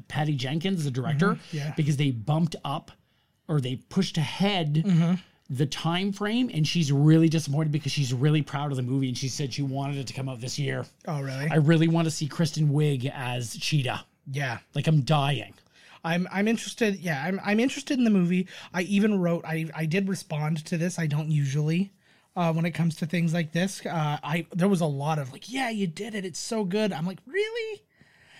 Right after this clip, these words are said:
Speaker 2: I'm like, "I
Speaker 1: I'm
Speaker 2: don't"
Speaker 1: not sold. Just show me the movie.
Speaker 2: Yeah, yeah.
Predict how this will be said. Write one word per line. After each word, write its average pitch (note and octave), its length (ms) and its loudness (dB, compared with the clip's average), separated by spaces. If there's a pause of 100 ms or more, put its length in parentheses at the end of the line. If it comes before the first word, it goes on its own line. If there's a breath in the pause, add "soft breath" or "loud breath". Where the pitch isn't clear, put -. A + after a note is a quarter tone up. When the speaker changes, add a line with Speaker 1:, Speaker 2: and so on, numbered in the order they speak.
(220 soft breath)
Speaker 2:
I'm - 100 -2
like, F#3 160 0
"I F#3+ 60 6
Speaker 1:
I'm F3 80 10
Speaker 2:
don't" E3+ 80 10
Speaker 1:
not F3 180 2
sold. D3 380 0
Just A2+ 120 -6
show E3+ 160 2
me G3 120 4
the F#3+ 100 6
movie. B2+ 420 4
Speaker 2:
Yeah, F#3+ 160 0
yeah. F3+ 140 -2